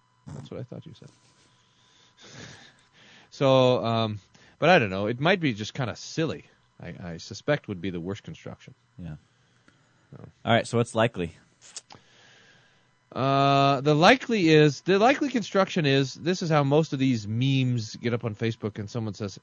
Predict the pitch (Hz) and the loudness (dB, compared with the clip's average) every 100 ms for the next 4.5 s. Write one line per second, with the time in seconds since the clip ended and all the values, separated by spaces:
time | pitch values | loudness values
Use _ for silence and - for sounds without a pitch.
0 | - 175 180 165 185 156 120 98 - 107 | -6 -2 2 2 0 -2 -6 -8 -10 -12
1 | - - 113 143 _ _ - 101 139 107 | -12 -8 -6 -8 _ _ -14 -8 -8 -8
2 | - - 117 - _ _ _ _ _ _ | -12 -8 -6 -6 _ _ _ _ _ _
3 | _ - 78 82 101 120 101 87 101 135 | _ -14 -8 -4 -2 -2 -2 -2 -2 -2
4 | 151 - 147 190 | -4 -4 -4 -4